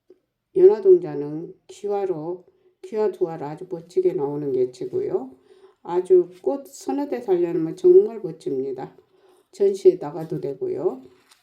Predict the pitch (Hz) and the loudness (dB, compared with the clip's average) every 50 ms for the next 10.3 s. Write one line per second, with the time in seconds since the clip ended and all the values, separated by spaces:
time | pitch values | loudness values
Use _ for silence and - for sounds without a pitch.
0 | _ - 185 180 180 180 180 180 180 180 - - 302 320 - - 339 269 226 180 | _ 0 2 4 4 4 4 4 2 0 -2 -6 -6 -6 -4 -6 -4 2 2 2
1 | 143 131 135 127 123 151 - _ _ - 269 - 294 285 277 277 262 254 - - | 2 2 -4 -6 -8 -10 -14 _ _ -12 -6 -4 -4 -4 -4 -6 -8 -8 -8 -10
2 | 175 - - 185 185 - 147 143 - - - 147 131 135 147 196 247 - _ _ | -8 0 0 0 0 0 -6 -8 -10 -12 -10 -10 -8 -4 -6 -6 -6 -6 _ _
3 | _ _ _ _ - - 240 240 214 180 180 175 - 170 156 - - 160 156 - | _ _ _ _ -12 -10 -6 2 2 2 2 2 -8 -8 -10 -10 -12 -14 -14 -12
4 | - 180 151 135 135 131 123 - - - _ _ _ _ _ _ _ _ _ _ | -10 -10 -10 -8 -10 -12 -12 -14 -16 -18 _ _ _ _ _ _ _ _ _ _
5 | - - - - _ _ _ - - 208 208 208 208 220 240 254 262 254 247 220 | -20 -20 -20 -20 _ _ _ -12 -8 -4 -2 -2 -2 -2 -2 -4 -4 -4 -2 0
6 | 214 208 - 220 220 - - 262 262 262 262 - - 226 196 190 190 - - _ | 0 0 -2 -2 -10 -8 -6 -6 -6 -6 -6 -10 -2 0 0 0 0 -2 -20 _
7 | _ - - - _ _ _ _ _ _ _ - - - _ - - _ _ _ | _ -20 -20 -20 _ _ _ _ _ _ _ -20 -20 -20 _ -20 -20 _ _ _
8 | _ _ _ _ - - _ _ _ _ _ _ _ _ _ _ _ _ _ _ | _ _ _ _ -20 -20 _ _ _ _ _ _ _ _ _ _ _ _ _ _
9 | _ - 370 - 220 226 220 220 214 208 196 202 - - 214 196 202 196 185 160 | _ -20 -16 -12 -10 -10 -8 -4 -2 -4 -4 -4 -6 -4 -4 -2 2 2 2 2
10 | 147 143 143 - 147 165 | 2 0 0 -2 -4 -6